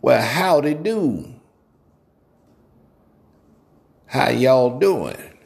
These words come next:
My name is Mister Ralph. I'm just dropping by to see my good friend Bill.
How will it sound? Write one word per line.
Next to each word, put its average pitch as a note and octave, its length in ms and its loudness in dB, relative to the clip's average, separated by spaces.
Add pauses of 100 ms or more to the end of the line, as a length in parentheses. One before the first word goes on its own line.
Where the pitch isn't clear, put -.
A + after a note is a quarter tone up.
(560)
My A#2+ 240 0
name G#2+ 720 -4 (1160)
is G2 240 -4
Mister A#2 480 -2
Ralph. D3 580 -4 (1700)
I'm G#2 240 0
just G2 320 0
dropping G2 540 0
by D3 340 -4
to D#3+ 120 -10
see D3 340 -4
my D3 300 -2
good D3+ 380 0
friend A#3+ 800 0
Bill. - 460 -6